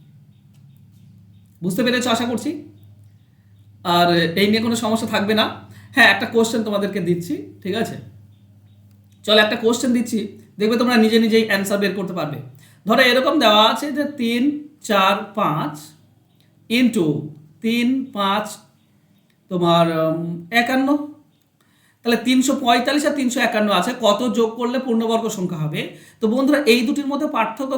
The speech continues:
কত? ছয়ের পার্থক্য। এইটাকে আমরা, দেখো আমি normally করছি, এইটাকে আমরা বলতে পারি ছয় যোগ করে, মানে,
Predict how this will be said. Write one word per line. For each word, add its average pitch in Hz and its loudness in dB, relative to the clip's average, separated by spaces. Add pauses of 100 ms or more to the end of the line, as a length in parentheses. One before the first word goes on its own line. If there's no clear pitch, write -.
কত? 262 -2 (500)
ছয়ের 208 -2
পার্থক্য। 220 -2 (540)
এইটাকে 254 4
আমরা, 262 -2
দেখো 220 2
আমি 202 0
normally 220 2
করছি, 151 -8 (480)
এইটাকে 233 2
আমরা 262 2
বলতে 240 0
পারি 220 0 (120)
ছয় 233 2 (160)
যোগ 214 4 (160)
করে, 226 2 (320)
মানে, 180 0